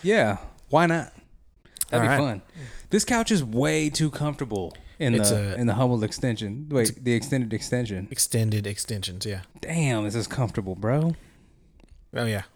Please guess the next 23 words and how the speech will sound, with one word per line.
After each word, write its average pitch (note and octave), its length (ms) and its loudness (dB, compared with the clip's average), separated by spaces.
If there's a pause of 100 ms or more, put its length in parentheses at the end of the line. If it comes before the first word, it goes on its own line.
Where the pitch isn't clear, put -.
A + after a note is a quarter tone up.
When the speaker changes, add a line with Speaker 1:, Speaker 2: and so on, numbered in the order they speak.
Speaker 2:
You, B2 140 -4
you C3 120 0
might D3 220 2 (460)
you B2 80 -4
might D3+ 240 2
fall D#3 120 4
asleep. D3+ 260 2
Might, E3 240 6
we D#3+ 120 6
might E3 200 6
get D#3+ 140 8
some B2+ 120 4
snores E3+ 640 2
on G#2+ 160 -4
the, F#2+ 220 -6
on G#2 160 -6
the G2 60 -6
podcast - 560 -8
there. - 200 -10
Speaker 1:
God. - 400 -6 (1000)
Be - 80 0
forgetting. G#2+ 600 -2 (720)
Well, E3 400 2